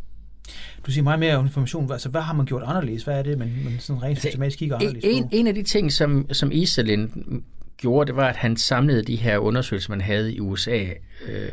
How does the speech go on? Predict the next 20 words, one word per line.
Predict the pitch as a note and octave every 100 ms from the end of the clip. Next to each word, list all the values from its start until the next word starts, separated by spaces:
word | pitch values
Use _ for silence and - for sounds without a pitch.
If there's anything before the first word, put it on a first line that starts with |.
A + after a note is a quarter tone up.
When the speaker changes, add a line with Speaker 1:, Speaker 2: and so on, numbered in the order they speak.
| -
Speaker 2:
og | G2 F#2+ G2
også | G#2 -
i |
Japan | G2+ G2+ A2+ E2+ E2 F2 - - - -
på | -
det | G#2
tidspunkt. | A2 A2+ - - D2 - - - - - - - - - - - - -
Øhm, | A#2 A2 G#2+ G#2
og | B2+
der | C3
er |
en | C#3
fyr, | G3
der | D#3+
hedder | C3+ A#2+
Justin | - B2+
Wolfers, | C3+ E3+ - F2+ -
der | - G2+ F#2+ G2+
for, | - - - G2 F2+ - - - -
ja, | -